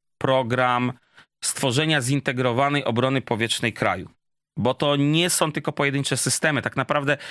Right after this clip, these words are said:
teraz, jeżeli byśmy porozmawiali ze specjalistami od obrony przeciwlotniczej, to oni by powiedzieli, to już nie jest system Wisła, system Narew,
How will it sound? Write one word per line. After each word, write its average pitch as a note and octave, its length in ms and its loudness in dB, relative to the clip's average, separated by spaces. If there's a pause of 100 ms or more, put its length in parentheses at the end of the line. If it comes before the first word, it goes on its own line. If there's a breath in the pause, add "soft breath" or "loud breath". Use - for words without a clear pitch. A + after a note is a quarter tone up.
teraz, C#3+ 220 0
jeżeli C#3+ 200 0
byśmy C#3 220 -2
porozmawiali C#3 480 0
ze C3 80 0
specjalistami C#3+ 680 0
od C3 100 0
obrony C3+ 360 0
przeciwlotniczej, C#3+ 760 -4
to C#3 100 -4
oni C#3 120 0
by C3 80 -2
powiedzieli, C3+ 460 -2 (220 loud breath)
to D#3 100 -2
już - 240 -2 (240)
nie G#3+ 260 2
jest D#3+ 220 2
system A2+ 460 0
Wisła, C3+ 400 2
system A2+ 440 -2
Narew, A#2+ 420 2